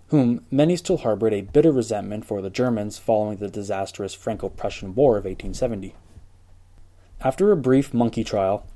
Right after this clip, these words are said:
Dreyfus was sent off to the lovely named penal colony of Hell's Island,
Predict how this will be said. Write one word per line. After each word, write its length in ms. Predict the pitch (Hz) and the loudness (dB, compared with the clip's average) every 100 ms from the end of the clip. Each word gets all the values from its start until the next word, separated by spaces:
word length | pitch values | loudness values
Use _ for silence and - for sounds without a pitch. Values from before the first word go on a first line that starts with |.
| - | -6
Dreyfus 460 | - 131 - 214 - | 2 2 4 0 -2
was 100 | 160 | -4
sent 260 | - 127 | -2 0
off 260 | 104 101 - | 2 0 0
to 80 | 127 | -2
the 120 | 113 | 0
lovely 440 | 110 147 170 160 | 2 4 4 2
named 340 | 165 117 113 113 | 2 0 -2 -2
penal 240 | 156 123 | 0 0
colony 480 | 101 101 98 98 107 | -2 -6 -6 -6 -4
of 140 | 101 | -4
Hell's 260 | - 98 92 | -2 -4 -4
Island, 340 | 101 98 95 | -4 -4 -6